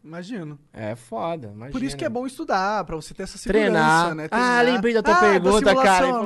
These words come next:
Speaker 1: né?
Speaker 2: simulador, lembrei.
Speaker 1: É.
Speaker 2: O simulador, cara, tem um problema muito sério.
Speaker 1: Hum.
Speaker 2: Eu prefiro que você opere cem dólares, que a gente opera em dólar, tá?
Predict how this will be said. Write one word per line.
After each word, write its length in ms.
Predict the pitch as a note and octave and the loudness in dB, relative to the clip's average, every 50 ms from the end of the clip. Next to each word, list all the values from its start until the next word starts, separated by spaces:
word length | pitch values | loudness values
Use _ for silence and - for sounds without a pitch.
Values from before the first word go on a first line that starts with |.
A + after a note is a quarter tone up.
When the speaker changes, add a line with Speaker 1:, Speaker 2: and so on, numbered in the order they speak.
| A3 A3+ | -2 -2
Speaker 1:
né? 80 | B3 A3+ | -2 -2
Speaker 2:
simulador, 400 | G#3 G#3+ G#3+ G#3+ G#3 F3+ D#3+ D#3+ | -4 -2 -2 0 0 2 2 2
lembrei. 420 | F3 F#3+ F#3 D3 C#3+ C3+ B2+ A#2+ A#2+ - | 2 2 0 0 0 0 -2 -2 -4 -8
Speaker 1:
É. 200 | F3 F3 E3 D3 - _ _ - _ - | -12 -12 -12 -14 -16 _ _ -20 _ -2
Speaker 2:
O 100 | - A#3 | -2 -2
simulador, 640 | - - C#4 B3+ A#3+ A3 F#3+ D#3+ D3 C#3+ D#3 D#3+ D3+ | 0 0 -2 0 2 2 2 2 0 0 -2 -2 -2
cara, 200 | - D3+ C#3 C#3 | -2 -2 -2 -2
tem 100 | C#3 F3 | -2 -6
um 40 | F3 | -6
problema 340 | E3 D#3+ D3+ D#3+ D#3+ D#3 D3 | -6 -6 -6 -4 -4 -4 -4
muito 220 | E3 G#3+ A3+ - | -4 -6 -8 -10
sério. 420 | - - - A#2 A2 G#2 G#2 G2+ A2 _ _ _ _ _ - | -14 -8 -6 -6 -6 -6 -8 -10 -16 _ _ _ _ _ -20
Speaker 1:
Hum. 160 | G#3 G#3+ G#3 F#3 - _ _ _ _ _ - | -18 -18 -18 -18 -20 _ _ _ _ _ 2
Speaker 2:
Eu 100 | F#3+ G#3 | 2 2
prefiro 480 | G3+ A3 A3 G3+ - - C#4 D4 D#4+ | 2 0 -4 -4 -4 -6 -4 -4 -4
que 140 | - - C#4 | -6 -8 -6
você 260 | A#3+ B3+ A#3 - - | -4 -4 -4 -2 -2
opere 600 | A#3+ A#3+ A#3 - - E3 D3 C3+ B2 A#2+ A#2 - - - _ _ _ _ _ _ _ | -2 -2 -2 -2 -2 -2 0 0 -2 -6 -8 -12 -14 -20 _ _ _ _ _ _ _
cem 280 | - - B3+ C#4+ D#4+ | -8 -4 -4 -2 -2
dólares, 720 | A3+ C#3 D3+ C#3+ C3+ B2 A#2+ A2 G#2 G#2 G#2 - - _ _ _ _ | -2 -2 0 0 0 0 -2 -4 -8 -10 -14 -18 -20 _ _ _ _
que 100 | - F#3 | -6 -4
a 60 | F#3+ | -4
gente 200 | G3 G#3+ G#3 - | -4 -4 -6 -8
opera 220 | G3+ - - G3+ G#3+ | -10 -6 -4 -4 -4
em 80 | G#3+ | -4
dólar, 380 | F3+ D3 C#3 B2+ A2+ G#2+ G#2+ G#2+ | -6 -4 -4 -4 -4 -6 -8 -8
tá? 260 | - C3 B2+ C#3 C3+ | -8 -8 -8 -8 -10